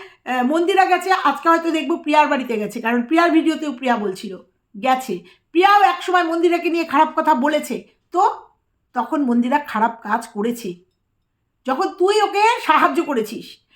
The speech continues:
কিন্তু আজকে যখন, আহ, মন্দিরা ভালো সংসার করছে, সুন্দর সংসার করছে, আজকে তাদের মনে আর কোনো কালিমা নেই।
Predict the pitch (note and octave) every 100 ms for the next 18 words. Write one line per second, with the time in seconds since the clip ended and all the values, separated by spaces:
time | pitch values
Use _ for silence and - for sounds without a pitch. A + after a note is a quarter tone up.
0 | _ C#4+ B3+ - C#4+ D#4+ - F#4+ F#4 F#4+
1 | F4+ - C#4+ C#4 C4 D4 D#4+ D#4+ A#3 B3+
2 | D4+ D4+ D4+ - - C4 C#4+ E4+ F4 D#4+
3 | - D4+ - D#4+ F4+ F#4 - C#4 D4+ E4+
4 | E4 C4 A#3 - _ _ _ - E4+ -
5 | G4 F4+ F4+ F4+ F#4 F#4 F4 F#4 F#4 E4
6 | D#4+ F4 F4+ F#4 A#4